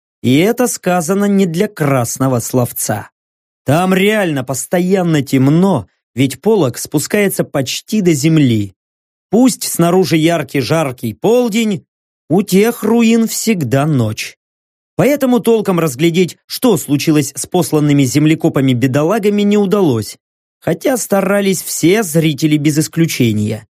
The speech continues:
Но кое в чём уверенность всё же есть. В том, что посланные несчастные погибли. В том, что их убили насекомые, очень похожие на крупных пауков, высотой чуть ниже колена взрослого человека.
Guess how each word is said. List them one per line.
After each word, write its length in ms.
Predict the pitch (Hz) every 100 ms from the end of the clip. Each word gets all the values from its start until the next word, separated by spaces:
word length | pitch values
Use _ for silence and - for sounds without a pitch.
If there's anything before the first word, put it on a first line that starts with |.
| _ _ _ _ _ -
Но 240 | 139 151
кое 420 | 156 - 240 202
в 100 | 127
чём 280 | - 147 123
уверенность 640 | 123 104 156 202 202 202 -
всё 240 | - 147
же 160 | 135 151
есть. 600 | 131 117 - - - - _ _ _ _
В 100 | -
том, 380 | 139 202 147 92 _ _
что 140 | - 240
посланные 600 | 254 269 233 233 226 220
несчастные 680 | 202 196 - 165 147 170 170
погибли. 600 | 202 165 127 104 101 104 _ _ -
В 140 | -
том, 460 | - 151 185 104 - _ _
что 220 | - 185
их 200 | 220 -
убили 380 | 180 147 220 175
насекомые, 880 | 143 131 131 127 233 208 120 104 90 _ _
очень 500 | 190 269 269 - 226
похожие 560 | 208 202 196 233 190 208
на 160 | 190 175
крупных 560 | 175 214 - 196 156
пауков, 800 | 143 127 120 - 226 185 113 - _ _ _
высотой 400 | 120 151 185 202
чуть 180 | 143 165
ниже 300 | 165 156 143
колена 420 | 135 156 214 170
взрослого 640 | 117 107 147 165 - 180 185
человека. 720 | - 185 175 139 117 110